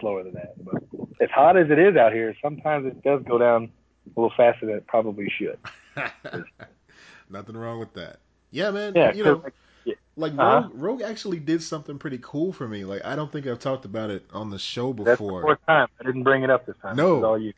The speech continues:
Speaker 2: that was me this time, specifically.
Speaker 1: <laughs>
Speaker 2: No, they, they did something kinda cool. I don't know if I brought it up on the old show 'cause I wasn't really talking about, like, you know, adult things on that one, but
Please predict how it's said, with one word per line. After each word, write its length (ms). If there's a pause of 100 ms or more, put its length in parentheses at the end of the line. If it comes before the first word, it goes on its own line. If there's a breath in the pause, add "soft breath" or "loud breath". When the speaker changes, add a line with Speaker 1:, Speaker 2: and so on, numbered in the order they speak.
Speaker 2:
that 180
was 140
me 120
this 200
time, 300
specifically. 480
Speaker 1:
<laughs> 320
Speaker 2:
No, 120
they, 120
they 180
did 180
something 260
kinda 220
cool. 240
I 100
don't 120
know 80
if 120
I 60
brought 220
it 60
up 180
on 120
the 60
old 280
show 260
'cause 180
I 80
wasn't 280
really 180
talking 320
about, 340
like, 280
you 60
know, 380
adult 380 (120)
things 320
on 180
that 200
one, 240
but 240